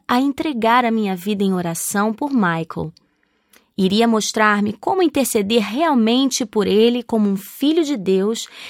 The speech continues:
e, durante esse processo, reavivaria meu casamento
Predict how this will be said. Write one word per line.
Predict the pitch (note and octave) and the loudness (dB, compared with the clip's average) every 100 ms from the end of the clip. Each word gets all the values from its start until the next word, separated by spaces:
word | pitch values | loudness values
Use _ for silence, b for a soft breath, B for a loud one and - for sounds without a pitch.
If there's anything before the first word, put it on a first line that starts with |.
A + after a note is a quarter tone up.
| B | B
e, | A3 | 0
durante | F#3+ G3+ A3+ C#4 G3 | 2 2 2 0 -2
esse | - | -4
processo, | C#4+ D4 - A#3 G#3 G3+ - G3+ B B B B | -4 -6 -4 0 0 0 -4 -8 B B B B
reavivaria | - F#3+ D4+ D#4+ A#3+ C#4 C4 A#3 F3+ G3 A3 G#3+ | -4 0 4 4 2 0 0 2 2 0 2 2
meu | G3+ | 2
casamento | G3 F#3+ F3 E3+ F3+ A3+ A3+ - A#3 | 0 -2 -2 0 2 2 0 -2 -6